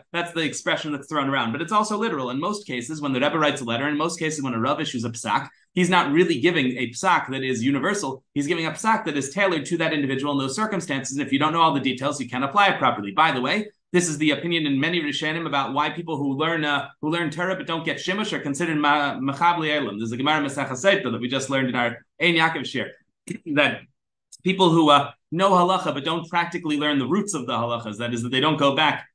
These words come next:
They learn Shulchan Aruch, but they don't understand the sources that contribute to Shulchan Aruch. They tend to make halachic mistakes. And the reason why they tend to make halachic mistakes is because they see the bottom line, but don't understand the circumstances that went into it. So the Rebbe is saying,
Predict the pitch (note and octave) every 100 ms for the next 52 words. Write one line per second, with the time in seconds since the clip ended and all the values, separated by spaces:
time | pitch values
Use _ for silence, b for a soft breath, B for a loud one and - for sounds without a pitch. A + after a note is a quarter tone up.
0 | - C#3+ E3 D#3+ D3+ D#3+ D#3+ C3 C3+ C#3+
1 | C#3+ C3 B2+ D3+ C#3 A#2+ B2 E3+ C#3+ B2+
2 | A#2 B2 - B2 B2 C3+ A3+ F#3+ D#3 D3+
3 | C#3+ D3 - B _ - D#3+ F#3+ G3 E3+
4 | E3 E3 D#3 C#3 C#3+ C#3 F3 - C3+ B2+
5 | B2 G#3+ G3+ E3 D3 C#3+ D#3 D3+ C#3+ C#3
6 | C#3+ C3+ A#2+ C3+ A3+ G#3 - - _ D#3
7 | C#3+ D3 C3+ D3 G#3 F3+ E3 D#3+ E3 F#3+
8 | G3 D#3 D3+ D3+ C#3 C#3 E3 C#3+ F#3 F3+
9 | D3+ D#3+ C#3+ C3+ C3 C3+ C3+ C3 A2+ G#2
10 | - C3+ C#3+ D#3+ A#3+ E3+